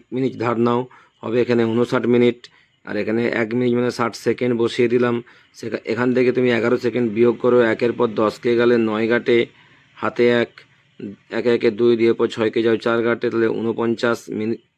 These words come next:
ঊনপঞ্চাশ সেকেন্ড হলো। ঊনষাট মিনিট থেকে তুমি ঊন-, ঊনত্রিশ মিনিট বিয়োগ করো, নয় নেমে গেলে শূন্য,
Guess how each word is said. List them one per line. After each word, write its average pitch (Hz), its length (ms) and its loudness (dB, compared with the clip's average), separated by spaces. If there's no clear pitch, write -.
ঊনপঞ্চাশ 123 480 -2
সেকেন্ড 123 360 0
হলো। 120 300 4
ঊনষাট 127 340 -4
মিনিট 127 300 2
থেকে 117 200 0
তুমি 117 160 0
ঊন-, 117 260 0
ঊনত্রিশ 127 500 0
মিনিট 120 300 -4
বিয়োগ 117 280 0
করো, 120 240 2
নয় 113 260 -2
নেমে 117 240 0
গেলে 113 240 2
শূন্য, 113 580 -2